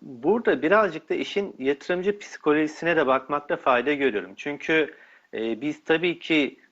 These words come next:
bu makro detayları yorumluyoruz ama karşı tarafta işin tradersal kısmı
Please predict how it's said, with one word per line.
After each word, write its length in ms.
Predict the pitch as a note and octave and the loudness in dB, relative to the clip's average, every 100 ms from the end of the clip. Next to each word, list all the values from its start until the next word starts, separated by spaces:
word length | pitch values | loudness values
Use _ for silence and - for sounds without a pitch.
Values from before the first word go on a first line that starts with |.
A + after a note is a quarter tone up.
| - | -14
bu 280 | A2+ D3+ E3 | -2 0 2
makro 640 | C3 D#3 E3+ - D#3+ B2+ | 2 2 0 0 0 2
detayları 540 | C#3 C3+ D#3 D#3 D#3+ | 2 2 2 2 0
yorumluyoruz 540 | C#3 C3+ D3 D#3+ D#3+ F3 | 0 -2 -2 -6 -6 -6
ama 360 | A#3 D3+ G2 - | -6 -6 -6 -10
karşı 440 | - C3 B2+ - G#3 | -8 -4 -4 -4 -2
tarafta 420 | F#3+ D3+ C#3+ D#3 | 2 2 0 -6
işin 300 | C3+ - F3 | -8 -8 -6
tradersal 680 | - D#3+ E3+ D#3+ - D#3 | 0 0 0 -4 -2 -2
kısmı 540 | D3 - C3+ - F#3 | -2 -10 -10 -6 -6